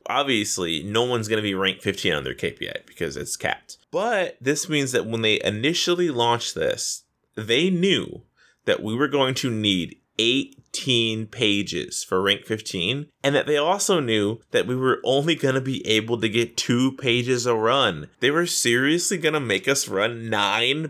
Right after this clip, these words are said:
visions in one week to get your fucking last rank? Why? That's so cruel.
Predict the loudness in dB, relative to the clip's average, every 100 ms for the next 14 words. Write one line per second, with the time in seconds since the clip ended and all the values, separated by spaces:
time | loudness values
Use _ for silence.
0 | -2 0 0 0 -2 -2 -4 -6 _ _
1 | -4 -2 0 0 2 2 0 -2 -2 -2
2 | -8 -4 0 0 0 -2 -4 -4 -4 -4
3 | -2 0 0 0 0 2 2 0 -4 -8
4 | 0 2 2 2 0 2 2 0 -2 0
5 | 2 4 4 4 2 0